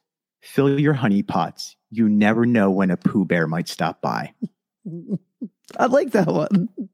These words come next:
Speaker 2: I like that one. It was a whole bunch of poo, Greg. I like it.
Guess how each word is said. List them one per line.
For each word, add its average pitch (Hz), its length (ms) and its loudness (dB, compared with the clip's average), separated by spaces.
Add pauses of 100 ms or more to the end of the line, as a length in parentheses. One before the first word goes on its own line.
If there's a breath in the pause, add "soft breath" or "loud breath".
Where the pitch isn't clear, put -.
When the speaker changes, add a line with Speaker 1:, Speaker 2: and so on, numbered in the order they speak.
Speaker 2:
I - 160 -6
like - 320 -10
that 143 160 -6
one. 156 200 -2 (840 soft breath)
It 226 40 -2
was 220 120 4
a 220 40 4
whole 240 160 4
bunch 220 240 2
of 214 100 2
poo, 156 220 2
Greg. 131 440 -2
I 180 100 4
like 147 240 2
it. - 140 -8